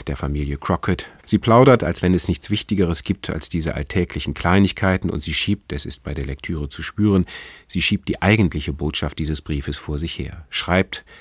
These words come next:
bevor sie, Zitat, „in die wichtigeren persönlichen Themen eintauche“, da wolle sie noch, und dann endlich nach den vielen, wie sie selbst notiert, nach den Nebensächlichkeiten kommt sie allmählich zögerlich auf den zum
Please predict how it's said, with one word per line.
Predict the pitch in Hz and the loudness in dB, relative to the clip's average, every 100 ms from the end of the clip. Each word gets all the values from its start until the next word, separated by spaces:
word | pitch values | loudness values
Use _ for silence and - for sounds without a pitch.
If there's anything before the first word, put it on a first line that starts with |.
| - - | -20 -12
bevor | 80 - 92 | -6 2 2
sie, | 80 85 80 - - | 4 2 0 -4 -18
Zitat, | - 85 92 85 - | -8 -6 -2 -4 -2
„in | - 92 | 0 2
die | 85 | 4
wichtigeren | 113 - 104 85 78 78 | 4 4 2 2 2 0
persönlichen | 71 85 82 101 92 - 78 | 0 2 4 4 4 0 -4
Themen | - 95 90 85 | 0 2 2 2
eintauche“, | 82 101 98 98 98 92 | 2 4 4 4 4 4
da | 78 | 2
wolle | 95 101 98 | 4 4 4
sie | 95 | 6
noch, | 95 - - - - - - _ _ _ _ - | 4 2 -6 -16 -18 -20 -20 _ _ _ _ -8
und | 98 110 | 2 6
dann | 120 | 6
endlich | 113 98 113 110 101 - | 6 6 4 4 0 -2
nach | - | -4
den | 98 87 | 0 0
vielen, | - 113 101 90 | 4 6 6 4
wie | 90 | 2
sie | 87 | -2
selbst | 78 87 - | 0 0 0
notiert, | 87 - 87 85 | -4 -2 -4 -2
nach | 76 | -2
den | 92 76 - - | 0 -2 -4 0
Nebensächlichkeiten | 87 104 95 87 78 85 - 80 - - 80 78 87 | 6 6 6 2 2 0 -2 -6 -6 -4 -4 -4 -6
kommt | - 87 87 | -2 -2 0
sie | - 82 | -4 -4
allmählich | 78 76 82 82 80 - | -4 -2 0 -2 -6 -8
zögerlich | - 85 78 73 73 - | -2 0 0 -4 -6 -4
auf | 85 87 - | -4 -4 -6
den | - 80 80 - | -2 0 -2 -4
zum | - 85 80 | -2 -2 -2